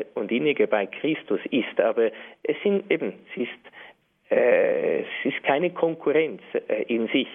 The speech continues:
Äh, dann hat man etwas nicht verstanden vom Dienste, vom Hi-, von der Hingabe, von der Liebe,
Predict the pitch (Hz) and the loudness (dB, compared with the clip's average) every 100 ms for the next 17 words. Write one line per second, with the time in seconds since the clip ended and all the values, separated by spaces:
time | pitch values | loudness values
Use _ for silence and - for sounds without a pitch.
0 | - - 107 104 98 - 120 127 120 - | -4 0 2 4 4 2 2 -2 -6 -6
1 | - 123 - 139 139 - 135 117 139 135 | -2 -2 0 -2 -2 0 0 0 -2 -6
2 | - - 113 - - 107 160 165 170 165 | -10 -2 -2 0 0 0 0 -2 -2 0
3 | 110 110 139 170 180 185 - 160 - 104 | -2 0 0 2 2 2 2 2 2 -2
4 | 101 156 - - 123 113 - 151 160 120 | 0 -2 -2 -2 2 2 2 -2 0 0
5 | 120 - 117 107 101 - - - - 110 | 0 -4 -2 0 0 -2 -16 -16 -6 -2
6 | 139 131 123 | 2 2 0